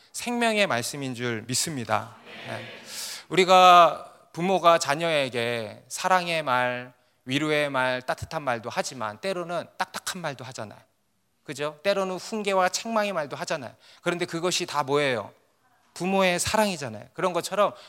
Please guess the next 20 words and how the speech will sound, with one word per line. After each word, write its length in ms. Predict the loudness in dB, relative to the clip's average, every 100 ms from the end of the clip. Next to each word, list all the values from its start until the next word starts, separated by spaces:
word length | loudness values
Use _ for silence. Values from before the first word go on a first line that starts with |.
| -6
우리 160 | -2
하나님의 760 | 0 2 2 2 0 -2 -2 -10 _ _
말씀은 640 | -2 0 -2 -2 -2 -2 -8 _ -10
그러한 340 | -4 -4 -4
단단한 640 | -8 -2 0 2 0 -2 -12 _ -4
말씀도 480 | -2 -2 -4 -10 -12
있다라는 440 | -4 -2 -2 -6
겁니다. 380 | -12 -16 -16 -18 -20 -20 -12 2
우리 160 | 6
예수님께서도 1080 | 6 6 4 4 4 4 4 6 6 6 4
사람들을 640 | 4 4 4 2 2 2
가르치실 520 | 2 0 0 0 -4 -6
때, 280 | -4 -6
제자들을 500 | -4 4 4 4 2
가르치실 540 | 0 -2 -2 -4 -8 -10
때 300 | -4 -4 -4 -12 -4
위로의 420 | 2 8 8 8
말씀, 380 | 6 4 0 2
격려의 460 | 2 4 6 8
말씀, 680 | 8 6 4 4 6 4 0